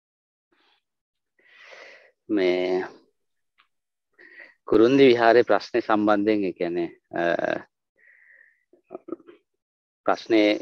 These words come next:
කියලා කියන්නේ, ඒ කියන්නේ නියෝගය ක්‍රියාත්මක කරන්න බැරි නියෝගයක් දීම තමයි ඉතින් ඇත්තටම ප්‍රශ්නේ. අ, ඉතින් සඳහන් කරලා තියෙනවා පැහැදිලිවම මේක, අ, පුරාවස්තු, අ, විහාරේ, එක්කී විහාරය සහ,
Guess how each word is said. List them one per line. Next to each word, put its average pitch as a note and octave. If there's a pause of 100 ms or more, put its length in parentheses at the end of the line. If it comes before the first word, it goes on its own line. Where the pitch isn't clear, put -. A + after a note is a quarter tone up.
(120)
කියලා G2
කියන්නේ, G2
ඒ E2
කියන්නේ -
නියෝගය F#2+
ක්‍රියාත්මක G#2
කරන්න A2
බැරි G#2
නියෝගයක් G#2
දීම G#2
තමයි G#2
ඉතින් F2+
ඇත්තටම F2
ප්‍රශ්නේ. - (920)
අ, - (260)
ඉතින් F2+ (100)
සඳහන් G#2+
කරලා G#2+
තියෙනවා G#2
පැහැදිලිවම G2
මේක, F#2 (300)
අ, F2+ (1080)
පුරාවස්තු, G#2 (300)
අ, F#2+ (380)
විහාරේ, A2
එක්කී G#2
විහාරය G#2+
සහ, G2+